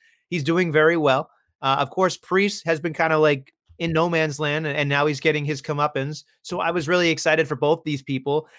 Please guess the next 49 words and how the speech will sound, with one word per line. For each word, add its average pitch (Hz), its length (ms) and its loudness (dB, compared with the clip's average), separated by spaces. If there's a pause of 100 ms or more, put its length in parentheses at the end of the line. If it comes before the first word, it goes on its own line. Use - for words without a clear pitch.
and 160 100 0
I 165 60 0
think 220 240 0
I'm, 175 200 0
I'm 156 240 0
more 190 260 4
into 202 240 0
the 160 160 0
L 160 140 4
W 156 340 0
O 170 100 6
than 147 160 0
Legado 135 420 -2
del 135 180 0
Fantasma. 131 840 -4
I 143 40 -12
think 131 140 -2
it's 135 100 -8
easier 139 320 -2
on 135 120 0
the 120 60 -10
tongue 143 340 -2
for 135 100 -8
somebody 135 280 0
like 127 200 -2
me. 127 260 -12 (360)
Uh, 165 180 4
but 160 160 2
also, 175 560 2 (420)
they're 208 240 2
good 226 200 -4
baby 277 220 2
faces. 151 340 -2
They 147 100 2
wrestle 185 320 2
well, 175 280 4
and 175 120 -2
I - 20 -2
think 190 240 -4
Priest 233 440 0
just, - 240 -6 (300)
he's 247 200 -2
bigger 277 280 -2
than 254 120 0
everybody 196 400 0
else. 185 220 0
It's 180 80 -16
about 240 320 0
fucking 254 380 -4